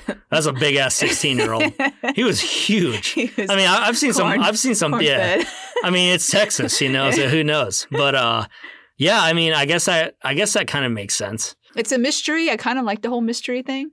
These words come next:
Speaker 1: Yeah.
Speaker 2: It's, it's the same thing with Sally, right?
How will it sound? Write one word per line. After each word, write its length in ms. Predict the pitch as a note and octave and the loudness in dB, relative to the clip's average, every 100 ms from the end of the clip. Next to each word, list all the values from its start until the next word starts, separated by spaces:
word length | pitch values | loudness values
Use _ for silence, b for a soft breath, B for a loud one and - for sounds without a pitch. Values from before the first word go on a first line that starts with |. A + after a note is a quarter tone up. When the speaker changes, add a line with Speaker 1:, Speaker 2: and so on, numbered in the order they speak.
| _ | _
Speaker 1:
Yeah. 300 | G3 E3+ E3+ - | -6 -4 -6 -2
Speaker 2:
It's, 240 | D#3 E3 | 0 0
it's 180 | A3+ D#3 | 0 0
the 100 | D#3 | 0
same 280 | - F#3+ G3+ | 2 2 2
thing 180 | F#3 F3 | 0 0
with 120 | B2 | 0
Sally, 460 | - C3 C#3 G#2 G2+ | 0 -2 -4 -6 -8
right? 300 | G#2 A#2+ | -6 -6